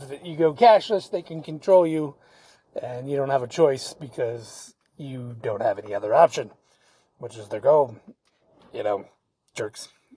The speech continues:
<laughs> One sec. Uh, I gotta get, I'm, I'm just going down the list 'cause, uh, I wanna knock out all the little things that are going on so I can talk about the big stuff,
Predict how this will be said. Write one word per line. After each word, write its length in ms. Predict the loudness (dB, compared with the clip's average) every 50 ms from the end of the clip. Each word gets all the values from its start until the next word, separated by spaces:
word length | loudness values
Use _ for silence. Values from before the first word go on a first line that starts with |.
| _ _ _ -20 -20 -20 -20 -16 -14
<laughs> 480 | -14 -6 -4 -4 0 2 2 0 2 2 0 0 2
One 180 | 2 0 0
sec. 200 | 0 -2 -4 -6 -8 -12 -12 -12 -2 4
Uh, 420 | 6 8 10 10 10 8 8 6
I 40 | 6
gotta 200 | 4 4 2 2
get, 340 | 0 -2 -6 -8 -8 -10 -4 0
I'm, 260 | 0 0 0 -2 -8 _ _ -8
I'm 160 | -8 -8 -8
just 160 | -8 -8 0
going 200 | 4 4 6 8
down 160 | 8 8 6
the 80 | 6 6
list 260 | 8 6 6 6 2
'cause, 260 | -4 -8 -8 -4 0
uh, 200 | 2 4 4 4 0 -4 -10 -20 -20 -20 -4 2
I 40 |
wanna 180 | 4 4 4 6
knock 320 | 6 8 8 8 8 8
out 220 | 8 6 8 6 6
all 160 | 6 6 4
the 120 | 4 2
little 300 | 0 0 2 2 4 4
things 300 | 2 2 0 -2 -2 -2
that 120 | -2 -2 -2
are 60 | 0
going 300 | 0 2 2 2 4 4
on 200 | 4 4 2 4
so 120 | 4 4
I 60 | 4 4
can 120 | 2 0
talk 220 | 2 4 4 4
about 260 | 4 2 0 0 -2 -4
the 60 | -8
big 260 | -8 -8 -10 -10 -14
stuff, 380 | -14 -12 -10 -10 -10 -10 -14